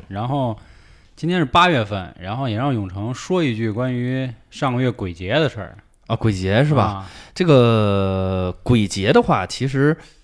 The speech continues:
Speaker 2: 你看这个农历七月十五，是不是咱们的叫做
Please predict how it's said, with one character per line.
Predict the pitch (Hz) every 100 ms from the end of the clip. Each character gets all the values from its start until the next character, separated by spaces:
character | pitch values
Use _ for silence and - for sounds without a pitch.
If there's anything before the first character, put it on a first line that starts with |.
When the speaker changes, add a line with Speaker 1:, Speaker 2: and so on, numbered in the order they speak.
| _ _
Speaker 2:
你 | 104
看 | 123 120
这 | 113
个 | 107 95 90 78 80
农 | 127 123
历 | 220 - -
七 | - 190
月 | 160
十 | -
五， | 160 - _ _
是 | -
不 | 104
是 | 113
咱 | 90
们 | 101
的 | 113 98
叫 | 90 92
做 | 92 -